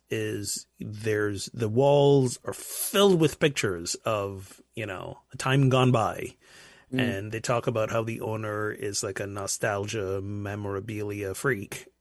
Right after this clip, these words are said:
Speaker 1: and he's collected things over the years. And I don't, they didn't, s-,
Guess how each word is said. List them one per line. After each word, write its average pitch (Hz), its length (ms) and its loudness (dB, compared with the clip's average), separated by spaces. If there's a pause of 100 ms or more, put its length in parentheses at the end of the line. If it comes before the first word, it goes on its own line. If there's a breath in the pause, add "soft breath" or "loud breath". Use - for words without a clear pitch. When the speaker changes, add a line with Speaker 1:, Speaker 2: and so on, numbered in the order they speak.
Speaker 1:
and 98 460 -8
he's 101 380 -12 (140)
collected 113 640 -4
things 98 580 -6 (500 soft breath)
over 104 300 -4
the 113 140 -6
years. 127 640 0 (540 loud breath)
And 107 1080 -4 (300)
I 117 140 2
don't, 147 380 2 (160)
they 123 140 0
didn't, 139 320 0 (540)
s-, - 360 -4